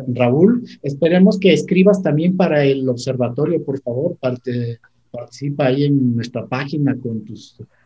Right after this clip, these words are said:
eh, reflexiones, que es otro canal para difundir las ideas. Lucho, ya despide el programa, por favor.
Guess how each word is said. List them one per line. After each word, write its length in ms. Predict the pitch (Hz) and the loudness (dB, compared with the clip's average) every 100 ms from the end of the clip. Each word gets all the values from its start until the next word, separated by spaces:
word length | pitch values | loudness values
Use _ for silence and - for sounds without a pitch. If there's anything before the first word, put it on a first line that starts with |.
| _ | _
eh, 220 | 127 120 117 | -6 -4 -4
reflexiones, 920 | 123 123 123 120 139 135 170 220 - | -6 -6 -6 -4 -4 -2 0 -2 -4
que 140 | 123 | -10
es 140 | 123 123 | -8 -6
otro 240 | 123 120 | -6 -6
canal 320 | 123 117 117 123 | -4 -4 -4 -6
para 200 | 120 110 107 95 95 - - - | -6 -8 -10 -14 -16 -20 -20 -18
difundir 420 | 120 - 123 123 | -16 -14 -6 0
las 220 | 123 123 | 0 0
ideas. 420 | 120 120 117 110 - | -2 -2 -4 -6 -6
Lucho, 480 | 131 233 151 233 - - _ _ - | -2 2 2 2 -2 -14 _ _ -8
ya 140 | 143 147 127 | -6 -8 -10
despide 520 | 120 123 120 185 165 | -6 -6 2 4 4
el 100 | - | 2
programa, 420 | 139 127 123 120 | 0 0 0 -2
por 100 | 120 | -6
favor. 360 | - 117 113 | -8 -6 -6